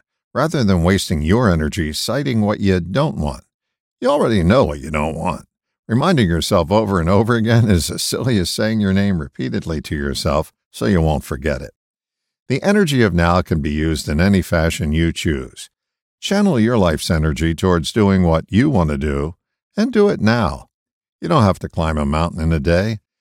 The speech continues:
Use the energy of now to step in the direction of the climb. Then you can answer the age-old question with,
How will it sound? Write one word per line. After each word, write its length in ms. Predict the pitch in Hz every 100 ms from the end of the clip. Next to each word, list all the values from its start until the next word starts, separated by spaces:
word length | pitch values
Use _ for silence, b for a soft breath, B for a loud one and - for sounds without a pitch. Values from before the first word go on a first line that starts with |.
| _ _
Use 260 | 131 190 180
the 140 | 117
energy 400 | 110 113 92 82
of 100 | 76
now 320 | 73 90 90
to 300 | 82 - 67
step 420 | 69 - 107 117 131
in 80 |
the 140 | 123 110
direction 480 | 85 78 73 - 92
of 140 | 98
the 100 | 123
climb. 480 | - 78 71 67 62 _ _ _ _ _ -
Then 160 | 160
you 140 | 165 -
can 160 | 87
answer 340 | 80 87 - 82
the 140 | 80
age-old 480 | 80 73 92 76 -
question 500 | 90 73 - 73 69
with, 380 | 71 69 -